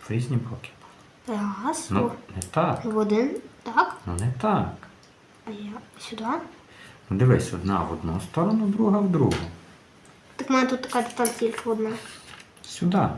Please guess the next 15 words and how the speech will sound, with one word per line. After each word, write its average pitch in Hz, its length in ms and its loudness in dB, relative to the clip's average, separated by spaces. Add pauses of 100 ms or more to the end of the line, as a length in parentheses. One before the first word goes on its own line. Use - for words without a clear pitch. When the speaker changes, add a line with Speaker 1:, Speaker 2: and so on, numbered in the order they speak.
Speaker 1:
причепити, - 720 -4
в - 40 -4
іншу - 320 0
сторону. - 420 -8 (1600)
Ну 95 60 -2
ж 95 120 -2
отак. - 500 -4 (360)
Speaker 2:
А, 254 60 -2 (500)
так. 285 340 -6 (1800)
Тепер - 420 -6
сюди 233 260 -6 (120)
по 247 80 -8
центру. 208 540 -8 (3000)
Ось - 220 -4
ці. 220 240 2